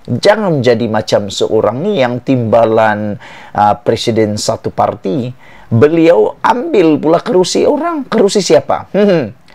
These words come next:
kamu masih tahu, kan? Timbalan Presiden umno lah, iaitu Tokmat. Tokmat berniat ambil pula kerusi Rembau yang diduduki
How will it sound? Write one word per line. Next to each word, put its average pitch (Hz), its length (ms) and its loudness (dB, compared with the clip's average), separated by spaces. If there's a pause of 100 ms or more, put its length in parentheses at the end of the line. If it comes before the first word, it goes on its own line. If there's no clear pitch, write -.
(100)
kamu 117 240 -2
masih 113 320 -6
tahu, 131 240 2
kan? 196 240 -2 (640)
Timbalan 180 480 0
Presiden 175 320 0
umno 185 400 0
lah, 156 240 -2 (240)
iaitu 160 320 0
Tokmat. 135 480 -2 (420)
Tokmat 185 720 0 (400)
berniat 170 480 2
ambil 147 400 0
pula 156 240 0
kerusi 165 400 0
Rembau 113 480 2
yang 135 240 0
diduduki 117 1200 0